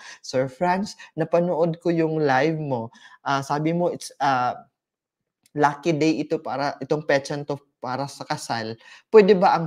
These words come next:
huwes? Pwede ba sa huwes na kasal? Pwede ba sa garden wedding na kasal?" Again, kasalan. For us, it's kasal. It's a union of two people. That's kasalan. So, pasok na yan. Di ba? Di ba? Gamitin natin yung brain natin.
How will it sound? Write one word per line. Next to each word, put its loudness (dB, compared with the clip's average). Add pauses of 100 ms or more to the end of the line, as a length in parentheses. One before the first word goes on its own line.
huwes? -2
Pwede 0
ba -2
sa -6
huwes -2
na -8
kasal? -6 (240)
Pwede 4
ba -2
sa -8 (720)
garden 8
wedding 4
na -8
kasal?" -8
Again, -4
kasalan. -8
For -4
us, -14
it's -4
kasal. -2
It's -6 (240)
a -2
union 4
of -4
two 4
people. -4 (160)
That's -14
kasalan. -6
So, -18
pasok -10
na -4
yan. -6
Di -2
ba? -8 (320)
Di -8
ba? -2
Gamitin -2
natin -6
yung -4
brain -4
natin. -10